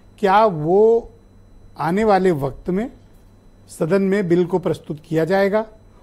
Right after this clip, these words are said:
और क्या वाकई में इस देश में सेकुलर सिविल कोड लाया जाएगा, उसकी कोई आवश्यकता है?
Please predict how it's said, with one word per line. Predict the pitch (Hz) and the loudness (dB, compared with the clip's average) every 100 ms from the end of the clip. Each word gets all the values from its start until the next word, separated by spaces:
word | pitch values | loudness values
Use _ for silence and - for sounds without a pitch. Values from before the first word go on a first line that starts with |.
| - | -6
और | 170 175 | -2 0
क्या | 226 208 | 2 4
वाकई | 170 160 196 214 | 4 2 4 2
में | 240 | 4
इस | 240 214 | 2 2
देश | 190 208 208 214 | 2 2 0 -2
में | 220 220 - - - - | -2 -4 -10 -20 -20 -4
सेकुलर | - 208 233 254 | -2 0 2 2
सिविल | 233 233 220 | 2 0 -2
कोड | 202 202 202 | 2 4 4
लाया | 175 151 165 | 2 2 2
जाएगा, | 175 196 208 | 2 0 2
उसकी | 220 208 214 | 2 0 -4
कोई | 190 185 | 0 2
आवश्यकता | 151 160 160 220 - 226 | 2 -2 -2 -6 0 2
है? | 226 254 | 2 -2